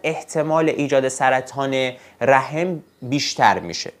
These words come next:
حالا بقیهٔ سرطان‌ها رو بررسی نکردن، احتمال ایجاد بقیهٔ سرطان‌ها هم هست، ولی به خصوص سرطان رحم اومدن بررسی کردن،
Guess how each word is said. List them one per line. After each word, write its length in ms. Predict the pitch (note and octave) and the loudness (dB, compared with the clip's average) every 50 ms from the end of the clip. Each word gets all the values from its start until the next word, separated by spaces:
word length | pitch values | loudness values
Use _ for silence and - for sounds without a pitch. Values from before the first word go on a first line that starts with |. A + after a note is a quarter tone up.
| _ _ _ _ _ - | _ _ _ _ _ 2
حالا 140 | A#2 A#2 C3 | 4 4 6
بقیهٔ 320 | B2+ B2 A#2 - B2 A#2+ | 6 6 6 6 4 2
سرطان‌ها 480 | A2+ - B2 A2+ A#2 A2+ C3 B2 A#2+ C3 | 2 4 4 4 4 2 0 -2 -2 0
رو 120 | C3+ C#3+ | 0 0
بررسی 340 | C#3+ C3+ A#2+ A#2 A2+ - C3+ | 2 2 2 0 0 -2 -4
نکردن، 420 | C3 B2 B2 - A#2+ A2+ A#2 A2+ - | -4 -4 -2 -2 -2 -2 -2 -4 -4
احتمال 380 | A#2 A#2 - - A#2 A2+ A2+ A2 | -8 -10 -8 -8 -6 -4 -4 -2
ایجاد 200 | G#2+ A2+ G#2 G2+ | -2 -2 0 0
بقیهٔ 260 | G#2+ G#2 G#2 A2 G#2+ | 2 2 0 0 -2
سرطان‌ها 560 | - A2+ G#2+ G#2+ G#2 - A2 G#2+ A2 A2 A2 | -2 0 0 0 0 -2 -4 -4 -4 -4 -4
هم 100 | G#2+ G2+ | -4 -4
هست، 300 | G2 A2+ C3+ C3+ - - - A2+ G#2+ A#2+ | -2 -2 -2 -2 -4 -6 -10 -12 0 4
ولی 260 | A#2+ C3 C#3+ D3 D3 | 4 4 6 4 0
به 220 | B2+ A#2+ C#3 D#3+ | 0 2 2 2
خصوص 380 | D#3 - E3+ D#3+ F3 F3 F3 - | 2 0 -2 -4 -4 -4 -4 -4
سرطان 480 | C#3 A2+ G#2 G#2 - B2 A#2+ A#2+ G#2+ | -2 -2 -2 -2 -2 -4 -4 -2 -2
رحم 240 | G#2 G2+ A2+ A#2+ B2+ | -2 -2 -2 -4 -6
اومدن 320 | C3+ C#3 C#3+ C#3 C#3 D3+ D3+ | -4 -2 -2 -2 -2 2 4
بررسی 300 | C#3+ C#3 C#3+ - - D3+ | 4 4 4 2 0 -2
کردن، 240 | D#3+ D#3+ E3+ G#3 | -2 -2 -2 -4